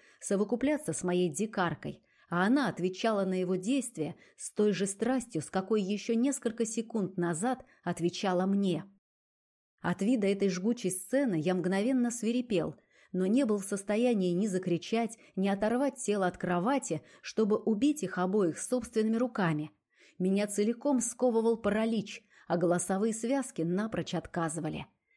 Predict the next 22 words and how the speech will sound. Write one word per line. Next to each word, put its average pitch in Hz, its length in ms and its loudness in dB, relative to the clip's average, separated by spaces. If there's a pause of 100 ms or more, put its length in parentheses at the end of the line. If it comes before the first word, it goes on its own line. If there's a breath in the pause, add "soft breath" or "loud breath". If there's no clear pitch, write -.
(140)
И 185 60 6
даже 202 260 2
закрыв 208 400 0
глаза, 180 560 0 (240 loud breath)
я 175 200 0
всё 196 180 -4
равно 254 360 4
продолжал 175 640 0
видеть 185 420 -2 (200 soft breath)
горячее 185 600 0
соединение 196 800 0
их 190 260 -4
тел, 190 380 -2 (320 soft breath)
что - 220 -4
заставляло 190 640 0
моего 190 400 2
зверя 190 500 0 (240 soft breath)
ментально 196 640 0
разрывать 196 600 0
меня 170 240 2
настолько 180 580 0
яро, 170 540 -2